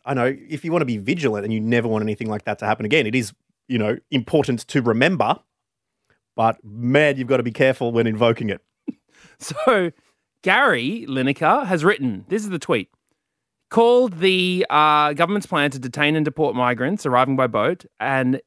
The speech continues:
Speaker 2: immeasurably cruel policy directed at the most vulnerable people in language that is not dissimilar to that used by Germany in the thirties. Right? That's a pretty well thought out, measured tweet, in my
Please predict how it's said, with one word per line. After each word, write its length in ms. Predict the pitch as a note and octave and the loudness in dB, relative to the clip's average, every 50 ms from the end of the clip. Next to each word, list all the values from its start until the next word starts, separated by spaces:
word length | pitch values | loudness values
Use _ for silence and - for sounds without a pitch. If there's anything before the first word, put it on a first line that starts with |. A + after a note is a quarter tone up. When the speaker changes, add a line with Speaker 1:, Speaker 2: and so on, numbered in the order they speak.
| _ _ - | _ _ 0
Speaker 2:
immeasurably 680 | F#3+ G#3+ G#3+ G#3+ G3+ F3+ G3+ F#3+ F3+ D3+ D#3 D3 C#3 | 2 4 4 4 4 2 2 2 2 2 2 2 0
cruel 340 | - - - B3 B3 B3 A#3 | 0 0 2 4 4 4 4
policy 560 | - C#3 B2+ A#2 A2+ A2 - C3 C3 D3+ F3 | 2 0 0 0 0 -2 -4 -6 -6 -6 -6
directed 400 | D3 - D#3 D#3 D#3 - - D3 | -4 0 2 2 2 0 -2 -4
at 120 | C#3+ - | -2 -2
the 60 | - C#3+ | 0 0
most 280 | D#3+ G#3 B3 B3 - | 2 2 2 2 0
vulnerable 400 | - D#3 C#3+ C#3 B2+ A2+ A#2+ A2 | 0 0 0 0 0 -2 -2 -4
people 420 | - - C3 A#2+ - - A#2+ A2+ - _ | -4 -6 -8 -8 -6 -6 -8 -8 -6 _
in 160 | F#3+ F#3 F#3+ | -2 0 2
language 400 | G3 A3 A#3 A3 G3+ G3 F3+ - | 2 2 2 2 0 0 0 0
that 160 | - F#3 D#3+ | 0 0 0
is 100 | D#3 C#3 | 0 2
not 200 | E3 F3 G#3 - | 2 2 2 0
dissimilar 400 | - D3 - F3+ E3 D#3 D3 D3 | -2 -8 -8 -6 -4 -2 -2 -4
to 120 | C#3 - D3+ | -6 -4 -4
that 220 | E3 D#3+ - - | -2 -2 -2 -4
used 340 | C#3 C#3 C#3 C3+ B2+ - - | -4 -4 -4 -4 -6 -6 -4
by 140 | D3+ C3+ C3 | -4 -4 -4
Germany 360 | - C3+ B2 B2 B2 B2 B2 | -4 -4 -4 -4 -4 -4 -6
in 180 | - - B2 A#2+ | -6 -6 -8 -8
the 60 | A2+ | -8
thirties. 480 | - - A2+ G2+ F#2 F2 C2+ - - _ _ _ _ _ _ _ _ - | -8 -10 -10 -10 -12 -14 -18 -20 -20 _ _ _ _ _ _ _ _ -4
Right? 240 | D#3 F#3 A#3+ C4 - _ _ _ _ _ _ _ _ _ _ _ _ _ _ _ _ _ _ | -2 -2 -2 -2 -4 _ _ _ _ _ _ _ _ _ _ _ _ _ _ _ _ _ _
That's 220 | B3 C#4+ D4 - | 0 0 0 -2
a 140 | F4 C4+ - _ _ | -4 -6 -8 _ _
pretty 640 | - - - - D4+ E4+ - - - F4 F4 F4+ A#4 A4+ F4+ - _ _ _ _ _ _ _ _ _ _ _ _ _ - | -20 -18 -8 -4 -2 -2 -2 -2 -4 -4 -4 -4 -8 -10 -16 -20 _ _ _ _ _ _ _ _ _ _ _ _ _ -16
well 560 | E3 D3+ F3 A3+ B3+ C#4+ D#4 E4+ F4+ F4+ F4 | -12 -2 2 2 4 4 4 2 0 -2 -6
thought 400 | - - - C#4 B3 A#3+ A#3+ A#3 | -4 -2 2 4 4 6 4 4
out, 440 | A3 G#3 G3+ G3+ G3 G3 G3 - - | 4 2 2 2 2 2 0 -2 -4
measured 1000 | F3 F3 E3+ F3 F3+ G3 G#3 A3 A3 F#3 E3+ G#3+ G#3+ G3+ G3+ G3 F3+ E3+ G#3 E3+ - _ _ _ _ _ _ _ _ _ _ _ _ _ _ _ _ - | -6 -4 -4 0 2 2 4 4 2 0 0 0 2 2 2 2 0 -2 -4 -6 -6 _ _ _ _ _ _ _ _ _ _ _ _ _ _ _ _ -12
tweet, 480 | - - F#3+ D3 A#2 F#2 - - - _ _ _ _ | -2 0 2 2 2 0 -6 -12 -20 _ _ _ _
in 120 | E3 E3 E3+ | 0 2 4
my 320 | E3+ E3 E3 E3+ E3 | 4 4 4 4 2